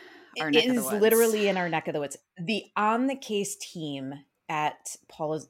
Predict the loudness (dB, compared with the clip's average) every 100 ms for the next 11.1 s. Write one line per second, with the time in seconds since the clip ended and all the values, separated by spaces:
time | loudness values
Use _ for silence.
0 | -8 -8 -6 -12 -6 -4 -4 -6 -8 -8
1 | -10 -10 -14 -10 -12 -12 -6 -4 -2 0
2 | 0 0 -6 -12 -12 -12 _ -6 -4 -4
3 | -6 -8 -8 -12 -14 -8 -6 -6 -10 -16
4 | -10 -6 -6 -6 -6 -6 -8 -12 -10 -12
5 | -8 -8 -8 -6 -2 -2 -4 -8 -8 -8
6 | -6 -4 -4 -4 -4 -2 -2 -2 -6 -18
7 | -12 -6 -6 -6 -6 -8 -6 -8 -6 -10
8 | -8 -4 -2 -2 -4 -6 -2 -2 -2 -4
9 | -6 -6 -4 -4 -6 -10 -18 -20 -20 -14
10 | -6 -4 -6 _ _ -4 -2 -2 -4 -4
11 | -6